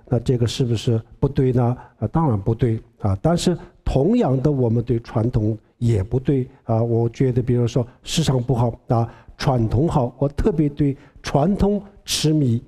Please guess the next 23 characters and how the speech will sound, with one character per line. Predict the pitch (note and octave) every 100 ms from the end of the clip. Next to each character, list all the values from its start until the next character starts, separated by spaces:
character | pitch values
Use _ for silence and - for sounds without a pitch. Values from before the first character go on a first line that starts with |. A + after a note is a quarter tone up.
| _
啊， | B2 A2+ A#2 - - _ -
那 | C3 A#2+ -
这 | - D3+
个 | B2
是 | -
不 | A#2+
是 | A2
执 | G#2+ A#2+
着 | G#2+ A#2+
呢？ | A#2 B2+
也 | B2 A#2 G#2 G2
是 | - - G#3
执 | F#3+ - A#2+
着， | A#2 G#2 -
这 | E3
些 | D3+
都 | E3 - G#3 G#3+
是 | - A2+
执 | - A2
着。 | A#2+ G#2+ - - - - - - - - -
那 | D3 C#3+
这 | G3+
些 | E3+ F3+